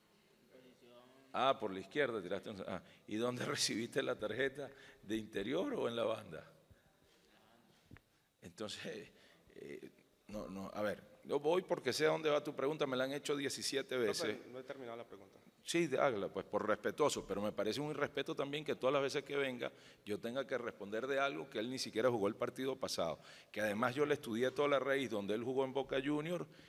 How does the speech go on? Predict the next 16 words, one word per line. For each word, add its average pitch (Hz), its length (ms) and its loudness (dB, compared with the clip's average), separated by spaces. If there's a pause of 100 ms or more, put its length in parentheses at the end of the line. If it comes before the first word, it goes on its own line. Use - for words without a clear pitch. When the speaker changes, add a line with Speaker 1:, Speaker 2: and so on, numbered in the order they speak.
(460)
Speaker 1:
en 120 180 2
esa 135 260 4
posición 101 680 0
de 92 120 0
doble 110 300 -2
cinco 85 500 -8 (400)
y 120 140 -2
donde 113 320 2
jugó 127 580 4
en 127 140 -4
Quindío, 151 720 0
fue 120 200 -4
Quindío, 131 380 -8
¿no? 165 160 -8
Que 139 100 -14
jugó 143 180 -12